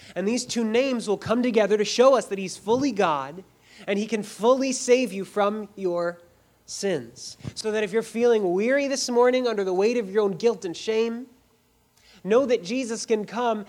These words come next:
and not halfway make you feel better, but he can fully save you from your sins. And the reason he's able to do that is because he is fully God. The first name for Jesus revealed in this story is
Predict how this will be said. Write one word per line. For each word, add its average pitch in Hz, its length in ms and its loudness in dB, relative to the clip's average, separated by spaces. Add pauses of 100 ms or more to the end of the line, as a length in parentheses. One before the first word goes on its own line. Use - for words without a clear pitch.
(160)
and 214 160 -2
not 269 260 4
halfway 240 640 4 (100)
make 226 240 -4
you 220 80 -6
feel 208 280 -2
better, 233 340 2
but 196 140 -6
he 247 100 -4
can 226 180 -8
fully 247 540 0
save 220 340 -2
you 202 80 -8
from 180 220 -10
your 156 120 -6
sins. 143 680 -12 (540)
And 190 100 -4
the 190 80 0
reason 233 340 0
he's 202 140 -2
able 190 220 0
to 170 100 -8
do 190 140 -6
that 175 160 -4
is 160 100 -8
because 165 320 -8
he 196 180 -6
is 180 140 -6
fully 151 300 -6
God. 127 340 -6 (560)
The 208 100 -6
first 226 360 2
name 190 520 6
for 175 120 -2
Jesus 165 500 -4
revealed 175 320 -4
in 170 80 0
this 156 180 -4
story 170 300 -2
is 151 160 -6